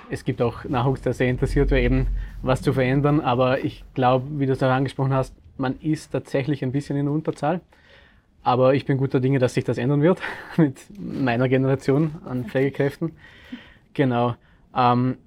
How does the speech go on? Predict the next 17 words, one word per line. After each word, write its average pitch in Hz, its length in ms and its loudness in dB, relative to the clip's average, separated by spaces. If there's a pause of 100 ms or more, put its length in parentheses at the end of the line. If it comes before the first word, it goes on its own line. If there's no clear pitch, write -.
(200)
ja, 135 320 6
und 135 600 -2
man 135 200 2
merkt's 131 260 2
ja 135 80 4
auch 127 40 2
jeden 135 200 2
Tag 131 160 2
auf 127 80 0
den 127 140 -2
Stationen. 123 520 -4
Also 117 200 -4
ich 117 120 -8
seh's 127 200 -2
ja 135 100 -2
in 131 80 0
den 127 260 -2